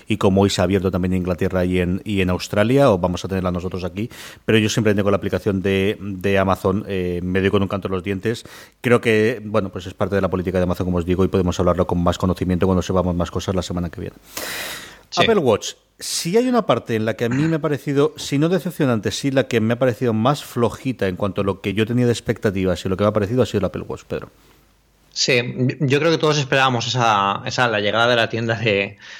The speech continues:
Speaker 2: de watch faces, ¿verdad? Para, bueno, pues para poder darle otra vida. Yo creo que es un mercado que están pen-, perdiendo, pero es que han cambiado completamente la dirección aquí. Eh, lo que han hecho es ofrecer un sistema en el que el usuario puede navegar por todos estos watch,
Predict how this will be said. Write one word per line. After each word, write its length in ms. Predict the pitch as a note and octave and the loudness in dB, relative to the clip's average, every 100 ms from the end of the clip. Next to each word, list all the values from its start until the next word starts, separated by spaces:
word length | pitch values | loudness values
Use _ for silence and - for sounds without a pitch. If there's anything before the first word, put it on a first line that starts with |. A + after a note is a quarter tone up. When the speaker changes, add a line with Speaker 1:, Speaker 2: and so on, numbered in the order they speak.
| - | -8
Speaker 2:
de 100 | A2+ | -2
watch 220 | A2 A#2 - | 0 0 0
faces, 380 | B2 A2+ A2+ | 0 2 2
¿verdad? 440 | G#2 F#2+ A2 - - | 2 2 2 0 0
Para, 760 | G#2 G2+ F#2 F2+ G1+ - - D3 - _ _ _ | 2 4 4 0 -2 -6 -10 -14 -18 _ _ _
bueno, 400 | - - F2+ E2+ | -8 0 0 2
pues 140 | A2 | 0
para 220 | G#2+ G2 F#2+ | 4 2 4
poder 260 | G2+ G#2 | 2 2
darle 260 | A2+ A2+ A2+ | 2 2 2
otra 300 | G#2+ G#2+ G#2 | 2 2 2
vida. 180 | B2+ C#3 | 2 2
Yo 120 | G#2 | 0
creo 100 | G#2+ | 0
que 80 | A#2 | 0
es 80 | |
un 80 | A#2 | 2
mercado 260 | G#2+ A2+ G#2+ | 2 2 0
que 60 | |
están 180 | G#2+ A2+ | 0 0
pen-, 260 | G#2 G#2+ B2 | 2 -2 -2
perdiendo, 520 | A#2 A#2 B2+ D#3+ E3+ - - - | -2 0 0 0 -4 -14 -12 -4
pero 80 | |
es 80 | B2+ | 0
que 60 | F3 | 0
han 80 | E3+ | 0
cambiado 320 | C3+ C#3 B2 | 2 0 0
completamente 560 | A2 A#2 G#2+ G#2+ G#2 | -2 -2 -2 -4 -4
la 100 | F#2+ | -2
dirección 420 | G2 F#2 - F#2+ E2+ | -2 -4 -4 -4 -4
aquí. 300 | - - - - | -8 -12 -10 -6
Eh, 220 | A1 A1 A1 - | -4 -4 -6 -2
lo 120 | A#2+ | 0
que 100 | A#2 | 0
han 100 | A#2 | 0
hecho 240 | B2 B2+ B2+ | 0 0 0
es 180 | C3 - - - - - | -2 -10 -18 -20 -20 -6
ofrecer 420 | B2+ B2 A#2+ C#3+ | -2 -2 0 2
un 140 | D3+ C#3 | 2 2
sistema 560 | C#3 - E3+ E3+ G3 | 0 0 0 2 2
en 120 | C3 | 2
el 140 | G#2+ - | 0 2
que 260 | G#2+ G2+ | 2 4
el 200 | F#2+ F#2+ | 2 0
usuario 520 | G2+ - G#2+ A2+ C3+ B2+ | 0 0 2 2 2 2
puede 220 | B2 A#2 | 2 2
navegar 460 | A#2+ G#2+ A#2+ A#2 | 2 2 2 0
por 180 | A2 G2 | -2 0
todos 220 | A#2 G#2+ | 2 2
estos 240 | A2+ - G2+ | 0 -2 0
watch, 220 | G#2+ | 0